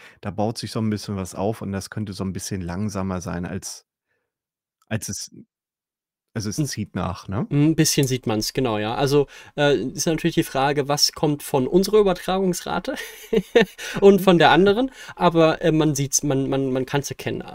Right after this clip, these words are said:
Speaker 2: ähm, dass, ja, dass immer so eine Gedenksekunde manchmal braucht, bis das andere Menü da ist sozusagen, ne, wenn man so möchte. Genau, vor allem bei großen Fenstern, die man dann öffnet.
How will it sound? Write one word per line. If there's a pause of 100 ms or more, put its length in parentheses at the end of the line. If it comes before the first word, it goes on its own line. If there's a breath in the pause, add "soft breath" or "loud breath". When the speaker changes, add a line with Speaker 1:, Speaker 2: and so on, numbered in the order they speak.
Speaker 2:
ähm,
dass,
ja,
dass
immer
so
eine
Gedenksekunde
manchmal
braucht,
bis
das
andere
Menü
da
ist
sozusagen,
ne,
wenn
man
so
möchte. (720 loud breath)
Genau,
vor
allem
bei
großen
Fenstern,
die
man
dann
öffnet.